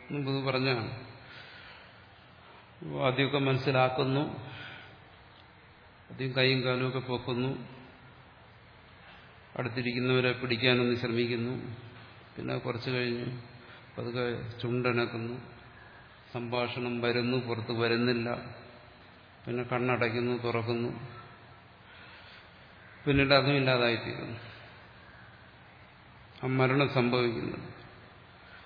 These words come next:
യവന്ന വാങ് മനസ്സിൽ സമ്പദ്യതേ,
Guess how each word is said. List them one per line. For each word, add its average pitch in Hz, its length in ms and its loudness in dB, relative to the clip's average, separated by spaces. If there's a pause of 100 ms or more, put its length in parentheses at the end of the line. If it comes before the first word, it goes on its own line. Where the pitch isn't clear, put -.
(440)
യവന്ന 143 400 6
വാങ് 131 360 6
മനസ്സിൽ 127 320 2
സമ്പദ്യതേ, 113 1000 2